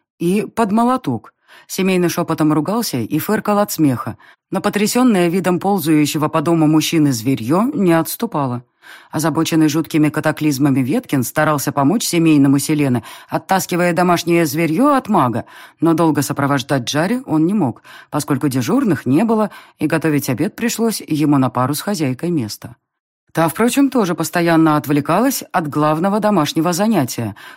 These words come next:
то и дело застывая во время готовки и надолго впериваясь в нечто невидимое. Думала, перебирая все моменты довольно сумбурного заседания в садовом домике. Для себя Селена уже решила, что мужчины легкомысленно подошли к решению многих вопросов,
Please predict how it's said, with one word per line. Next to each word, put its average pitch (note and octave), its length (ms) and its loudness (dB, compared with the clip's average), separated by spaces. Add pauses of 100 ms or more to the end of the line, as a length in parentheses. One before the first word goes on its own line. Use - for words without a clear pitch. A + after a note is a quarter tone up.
то D3 80 -4
и C3+ 160 2
дело G#3 260 -2
застывая D3 540 0
во D3 100 0
время C#3 280 2
готовки A3+ 680 -2
и E4 100 0
надолго E3+ 480 2
впериваясь F#3+ 720 2
в D3+ 200 -4
нечто D3 380 2
невидимое. B2+ 720 0 (480)
Думала, F#3 560 0
перебирая F#3 600 0
все E3 180 -2
моменты E3+ 480 2
довольно E3+ 400 2
сумбурного D#3+ 600 0
заседания D3 680 0
в A2+ 60 -6
садовом D#3 460 0
домике. B2 500 0 (500)
Для C#3+ 120 -2
себя D#3 260 -2
Селена D3 440 0
уже C3+ 240 0
решила, G#3+ 480 0 (220)
что - 200 -4
мужчины A3+ 360 2
легкомысленно D#3 800 2
подошли C3 400 -2
к - 60 -8
решению F3+ 500 2
многих D3 400 2
вопросов, A3+ 520 -2